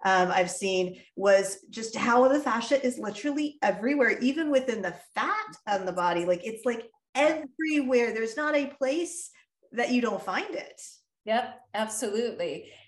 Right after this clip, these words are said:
Speaker 2: And I worked on, um, a decellularization project many years back, um, to first do the hearts and then the kidneys to strip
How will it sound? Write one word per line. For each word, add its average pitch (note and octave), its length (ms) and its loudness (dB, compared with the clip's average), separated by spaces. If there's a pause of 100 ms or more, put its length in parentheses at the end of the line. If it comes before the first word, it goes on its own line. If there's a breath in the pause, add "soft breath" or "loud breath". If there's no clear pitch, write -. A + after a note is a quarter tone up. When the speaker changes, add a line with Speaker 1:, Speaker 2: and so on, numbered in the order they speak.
(100)
Speaker 2:
And G#3+ 420 0
I C4 320 2
worked C#4 360 2
on, G#3+ 680 -4
um, F#3+ 260 -4
a F#3+ 100 -4
decellularization G#3+ 1200 -2
project A3 640 -2
many G#3 300 -2
years A3 340 -2
back, A3 540 0
um, G3+ 360 -6 (480 loud breath)
to G3+ 340 0
first A#3 340 -4
do G#3+ 360 0
the G3 100 0
hearts A#3+ 520 -2
and G3 120 -12
then F#3 140 -8
the F3 80 -8
kidneys A3 680 -4
to - 140 -12
strip A#3 400 -10